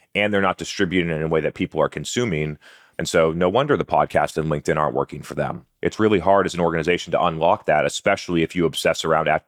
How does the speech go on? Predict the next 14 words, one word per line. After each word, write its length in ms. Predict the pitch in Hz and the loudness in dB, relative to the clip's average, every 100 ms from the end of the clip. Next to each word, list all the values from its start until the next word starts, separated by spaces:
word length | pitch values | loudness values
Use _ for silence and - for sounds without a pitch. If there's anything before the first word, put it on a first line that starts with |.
| _ | _
digital 320 | 85 80 80 | -6 -2 -2
touchpoint-based 600 | - 82 - 80 80 78 | 0 -2 -2 -2 0 0
attribution 560 | 80 76 76 82 78 80 | 0 -2 -4 -4 -2 -2
and 100 | 78 | -2
M 100 | 73 | -4
Q 240 | - 78 | -2 2
Ls. 320 | 98 73 67 - _ _ | 4 4 0 -8 _ _
It 140 | 85 - | -6 0
basically 460 | 95 - - 85 | -2 -2 -4 -4
prevents 480 | - 82 90 85 - | -2 0 0 0 -4
you 80 | 78 | -4
from 180 | 73 71 | -4 0
doing 260 | 90 73 | 0 0
it. 200 | - - | -6 -12